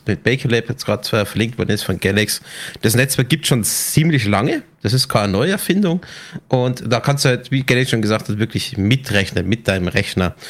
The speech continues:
Und zwar müsst ihr da keine Angst haben, wenn ihr das runterlädt, äh, dass der die ganze Zeit rechnet. Das macht er nur, wenn ihr nix am Rechner macht. Und dann kriegt er wie so ein, so eine Teilaufgabe, der berechnet das und schickt's wieder zurück.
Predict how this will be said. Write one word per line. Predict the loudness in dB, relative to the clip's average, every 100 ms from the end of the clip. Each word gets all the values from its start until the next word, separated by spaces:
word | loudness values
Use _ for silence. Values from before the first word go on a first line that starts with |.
| -18 -6
Und | -2 -2
zwar | 0 0 2 2
müsst | 2 2
ihr |
da | 2
keine | 2 2 2
Angst | 0 0 2
haben, | 2
wenn | 2
ihr | 0
das | 0 0
runterlädt, | 2 2 2 0 -2
äh, | 0 0 0
dass | -2
der | 0 2
die |
ganze | 2 0
Zeit | 0 0 2
rechnet. | -2 0 -2 -2 -18 -20 -6
Das | -2
macht | 0 0 0
er | 2
nur, | 2 2 0 -2
wenn | 0
ihr | 2
nix | 2 0 2
am | 0
Rechner | 0 -2 0 -2
macht. | -2 -6 -18 -20 -20 -18
Und | -4 -2 0
dann | 0 0 -2 -4 -2
kriegt | -2 2
er | 2
wie | 2
so | 2 2
ein, | 2
so | 0
eine | 0
Teilaufgabe, | 2 2 2 0 -2 -2 -2
der | 0
berechnet | 0 0 0
das | -2 -2
und | -2
schickt's | -2 -2 -4
wieder | -2
zurück. | -2 -2